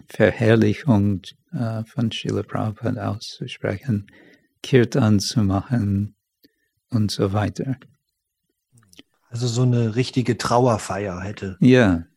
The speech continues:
Speaker 1: so
Speaker 2: Die gab es
Speaker 1: sagen
Speaker 2: gar
Speaker 1: wir.
Speaker 2: nicht, wusste ich nicht. Mhm.
Speaker 1: Ähm,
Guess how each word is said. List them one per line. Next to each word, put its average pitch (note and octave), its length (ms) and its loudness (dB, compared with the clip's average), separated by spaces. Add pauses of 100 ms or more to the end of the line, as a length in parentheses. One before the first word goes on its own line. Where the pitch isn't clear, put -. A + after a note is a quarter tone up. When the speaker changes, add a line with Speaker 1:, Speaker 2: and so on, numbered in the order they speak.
Speaker 1:
so - 280 -4
Speaker 2:
Die B2 220 -4
gab D#3 240 2
es B2+ 100 2
Speaker 1:
sagen A2 120 0
Speaker 2:
gar G2+ 140 0
Speaker 1:
wir. F#2+ 60 0
Speaker 2:
nicht, - 280 -8
wusste - 260 -4
ich - 140 -14
nicht. - 360 -14 (300)
Mhm. A#2+ 340 -4
Speaker 1:
Ähm, A#2+ 760 6